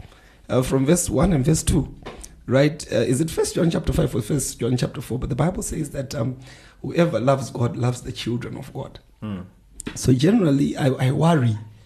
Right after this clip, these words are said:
Speaker 1: when I see a believer who doesn't enjoy being around believers. I just, I just, uh, for me, the flags are up,
Speaker 2: Mm-hmm.
Speaker 1: right? So one of the things that, that already happens is that a person begins to slowly not enjoy, right,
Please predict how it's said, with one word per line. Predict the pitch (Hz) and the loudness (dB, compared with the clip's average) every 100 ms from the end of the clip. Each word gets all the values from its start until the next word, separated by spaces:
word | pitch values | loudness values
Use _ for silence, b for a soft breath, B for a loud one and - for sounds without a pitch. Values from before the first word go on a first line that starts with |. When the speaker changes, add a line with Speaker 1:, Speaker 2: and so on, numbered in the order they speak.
| b b - | b b -4
Speaker 1:
when | 123 | 0
I | 131 | 2
see | 131 185 139 | 2 2 2
a | |
believer | 113 123 131 131 | 4 6 6 6
who | 123 127 | 4 0
doesn't | 135 120 120 | 0 -2 -2
enjoy | 98 110 117 | -2 2 4
being | 113 101 90 | 4 -2 -6
around | 71 62 - | -6 -8 -10
believers. | - - - - _ _ - - | -12 -14 -18 -20 _ _ -18 -6
I | 120 | -4
just, | 123 135 - - - b b b | -2 -4 -6 -10 -16 b b b
I | - | -4
just, | 113 139 - 131 | 2 2 2 2
uh, | 120 123 | 2 2
for | - 127 | 2 6
me, | 135 156 | 8 8
the | 127 | 4
flags | - 139 120 117 | 4 4 4 2
are | - | 4
up, | 123 - - - | 2 2 -10 -14
Speaker 2:
Mm-hmm. | 101 101 98 | -12 -4 0
Speaker 1:
right? | 131 147 - B B | 2 2 -2 B B
So | - 175 | 0 2
one | 123 156 | 4 2
of | 311 | 0
the | 370 | -2
things | - 202 160 | -2 -2 -2
that, | 151 - - | -4 -6 -2
that | 156 | 2
already | 180 139 156 | 4 2 2
happens | 127 131 - 117 127 | -2 -2 -2 0 0
is | - 120 | 0 -2
that | - 127 | 0 -2
a | |
person | 123 170 170 156 120 | 2 2 4 0 0
begins | - 107 127 139 139 | -4 -2 0 0 0
to | 120 | -6
slowly | 107 - 135 139 123 | -6 0 2 2 2
not | 123 120 - | 2 0 -2
enjoy, | 113 113 127 117 113 - B B B B B B _ | -2 0 2 2 0 -8 B B B B B B _
right, | - 113 123 - | 0 0 0 -4